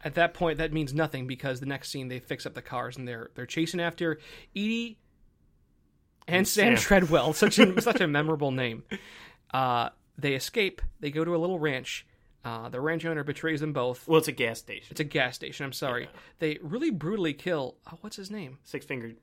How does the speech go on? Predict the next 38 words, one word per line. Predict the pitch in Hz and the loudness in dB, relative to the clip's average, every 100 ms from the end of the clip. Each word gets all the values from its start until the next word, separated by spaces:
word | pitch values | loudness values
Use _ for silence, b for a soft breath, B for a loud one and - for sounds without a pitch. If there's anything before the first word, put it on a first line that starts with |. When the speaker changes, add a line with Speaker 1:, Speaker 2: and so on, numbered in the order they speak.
| _ _ - 151 _ | _ _ -18 -18 _
Speaker 2:
uh, | 131 113 | -4 -4
Six | 110 151 | -4 -8
Finger | - 123 | -8 -8
Jake. | 110 101 - | -8 -12 -12
Speaker 1:
Six | - 165 | -10 -6
Finger | 180 151 | -4 -4
Jake, | 143 139 | -4 -6
who | 135 | -4
they've | 170 156 131 | -2 -2 0
built | 220 233 | -2 0
up | 208 - | -2 -4
the | 127 | -10
whole | - 247 | -2 0
movie. | 175 175 143 135 - | 2 0 -2 -8 -12
<laughs> | - | 0
Speaker 2:
Yeah, | 254 | 0
they, | 233 226 - | 2 -2 -2
uh, | 175 | -6
they, | 175 - 110 - | -6 -8 -10 -8
okay, | 156 175 135 | -4 0 0
so | 160 143 - - - _ _ | 0 -4 -6 -18 -20 _ _
I | 156 | -2
was | 220 | -2
a, | 208 165 - - - - | -4 -6 -12 -20 -20 -10
maybe, | 147 170 175 139 | -2 0 -2 -2
maybe | 185 214 | -2 -2
we'll | 190 | -4
talk | 180 | -4
about | 156 131 | -4 -6
this | 131 | -2
later. | 127 120 | -2 0
I | 147 | -2
was | 175 | -4
just | - | -8
confused | - 165 143 135 | -6 -6 -4 -4
by | 139 | -2
his | 113 - | -4 -6
character. | 101 92 - 80 | -10 -10 -16 -20